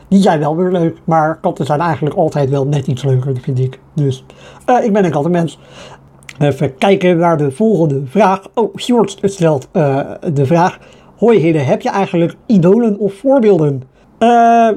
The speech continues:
nou, niet echt per se, maar ook wel weer. Ik heb een paar mensen, eh, waarvan ik denk, "Ja, dat, die doen, die doen het goed, vind ik knap." Ik, eh, Bram Krikke vind ik leuk, vind ik leuk. Eh, Snelle, eh, ja, ben ik fan van.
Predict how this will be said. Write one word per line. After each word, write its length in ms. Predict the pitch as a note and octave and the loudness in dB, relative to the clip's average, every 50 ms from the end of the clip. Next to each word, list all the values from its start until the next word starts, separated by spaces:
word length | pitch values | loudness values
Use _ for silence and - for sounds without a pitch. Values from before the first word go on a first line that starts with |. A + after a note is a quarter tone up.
| - - _ _ _ - | -4 -10 _ _ _ -6
nou, 640 | E3+ E3 E3+ F3+ F#3 G3+ A3 A#3 A#3+ A#3+ A#3 A3+ A3 A#3 - | -2 0 2 2 4 4 4 4 4 4 2 0 -4 -6 -8
niet 340 | - D#3 E3+ A3+ A3+ A#3 - - | -4 0 2 2 2 2 0 -2
echt 300 | A3 G#3 G3+ G3 - - | -2 -2 -2 -2 -6 -4
per 200 | - F3+ E3+ E3 | -2 -2 -2 0
se, 340 | - G3 A3+ B3 B3+ B3+ A#3 - | 0 0 2 0 0 -4 -8 -8
maar 280 | - F3+ F3+ F3 E3 - | -6 -4 -2 -4 -4 -4
ook 140 | F#3+ G#3 G3 | -4 -4 -2
wel 180 | D#3+ E3+ D#3+ C3+ | -2 -2 -2 -2
weer. 180 | D3 F3 G3+ | -2 -4 -4
Ik 100 | - - | -4 -4
heb 120 | E3+ D#3+ D#3+ | -4 -4 -4
een 120 | D3 - | -4 -2
paar 280 | - G3+ G3+ G3 F3+ D#3 | 0 2 2 2 0 -2
mensen, 520 | E3+ F3+ E3+ B2+ - E3 C#3+ C3+ C3 C3 _ - - - - - _ _ - | -4 -6 -6 -6 -4 -4 -4 -4 -6 -10 _ -20 -20 -20 -20 -20 _ _ -6
eh, 280 | - E3 D3+ D3+ D3+ | -2 -2 0 0 0
waarvan 320 | C#3 D3+ D3+ C3+ F3 D#3+ D#3 | 0 0 0 0 -2 -4 -4
ik 120 | D3 C3+ | -4 -4
denk, 300 | C#3+ D#3 D3 C#3 C3 - _ _ _ _ _ | -4 -4 -4 -4 -6 -10 _ _ _ _ _
"Ja, 220 | _ - F3 D#3 C3 | _ -4 -2 -2 -2
dat, 160 | C3+ C3+ C3 | -2 -2 -4
die 260 | D#3+ C3+ C3 D3 C#3 | -4 -4 -2 -2 -2
doen, 240 | C3+ C#3 C#3 C#3+ - - | -2 -2 -2 -2 -2 0
die 160 | D3+ E3+ E3 | 0 0 2
doen 140 | F3 E3+ D#3 | 2 2 0
het 100 | D3+ B2+ | 0 0
goed, 280 | - G3 G3 G3 - - | 2 2 2 0 0 -6
vind 160 | - F#3 D3+ | -6 -4 -4
ik 60 | - - | -4 -2
knap." 240 | E3+ E3+ F3 - - _ - - - - _ _ _ _ _ _ | -2 -2 -2 -2 -6 _ -20 -20 -20 -20 _ _ _ _ _ _
Ik, 240 | - E3 C#3 - - | -6 -6 -6 -4 -4
eh, 300 | D#3+ D3 C#3+ C#3+ C#3 D3 E3 C#3+ | -2 0 0 0 0 0 0 0
Bram 260 | C#3+ D#3 E3+ E3 C#3+ | 0 0 0 0 0
Krikke 340 | - - D#3 D3 - F3 D#3 | -2 -2 -4 -2 -2 -2 -2
vind 180 | - F#3 E3 D3+ | -2 -2 0 0
ik 80 | D#3+ | 0
leuk, 200 | D3+ D3 C#3+ - - _ _ _ | 0 0 -2 -4 -10 _ _ _
vind 140 | - E3+ C#3+ | -4 -2 0
ik 60 | D3 | 2
leuk. 260 | D3 C#3+ C#3+ C#3 C#3 - - - | 2 2 0 0 -4 -6 -10 -4
Eh, 200 | - E3 D3 D3 C#3+ | -2 0 0 0 -2
Snelle, 480 | C#3 - - E3+ F3 E3+ E3 E3 D#3 - - _ _ _ _ _ _ - | -2 -2 -2 0 2 2 2 0 -2 -4 -10 _ _ _ _ _ _ -2
eh, 520 | F#3 E3 D#3 D#3 D3+ D#3 D#3 D#3+ D#3+ - - - - - - _ _ _ _ _ _ _ - | 0 0 2 2 0 0 -2 -2 -6 -8 -12 -16 -20 -20 -20 _ _ _ _ _ _ _ -8
ja, 340 | D3 D3+ C#3+ C#3+ C#3+ C3+ - _ | -4 -2 0 0 -2 -4 -6 _
ben 180 | - D#3 D3+ C#3+ | -4 -2 -2 -2
ik 100 | C#3+ C#3 | -2 -2
fan 200 | - D#3+ D3 C#3 | -2 -2 -2 0
van. 240 | C#3+ C#3+ C#3 C#3 | 0 -2 -2 -2